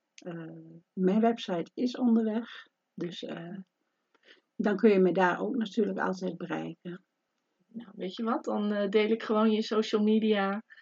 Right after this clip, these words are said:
Speaker 1: Ja.
Speaker 2: en, eh, in de link in de podcast. En, eh,
Speaker 1: Hartstikke fijn.
Speaker 2: dan wil ik je hartelijk bedanken voor dit, eh, mooie gesprek.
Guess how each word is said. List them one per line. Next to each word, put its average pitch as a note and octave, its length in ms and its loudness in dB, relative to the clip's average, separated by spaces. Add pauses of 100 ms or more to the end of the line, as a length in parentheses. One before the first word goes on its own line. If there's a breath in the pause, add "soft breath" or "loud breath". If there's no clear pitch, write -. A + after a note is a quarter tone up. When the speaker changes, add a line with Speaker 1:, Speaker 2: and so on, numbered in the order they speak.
(180 loud breath)
Speaker 1:
Ja. C4 240 2
Speaker 2:
en, G3 420 -2
eh, F#3+ 480 -6 (180)
in B3 120 2
de A#3 120 8
link A3+ 260 6
in G#3 120 2
de G#3 140 -4
podcast. - 800 -6
En, G3 300 -8
eh, F#3+ 200 -6
Speaker 1:
Hartstikke - 380 -14
fijn. E3+ 260 -14
Speaker 2:
dan G3+ 240 2
wil G3 180 0
ik F#3+ 160 -4
je F#3+ 160 -6
hartelijk G3+ 640 -6
bedanken G3 460 -4
voor F#3+ 160 -8
dit, G3+ 280 -6
eh, F#3+ 180 -4
mooie G3 420 0
gesprek. F#3+ 560 -6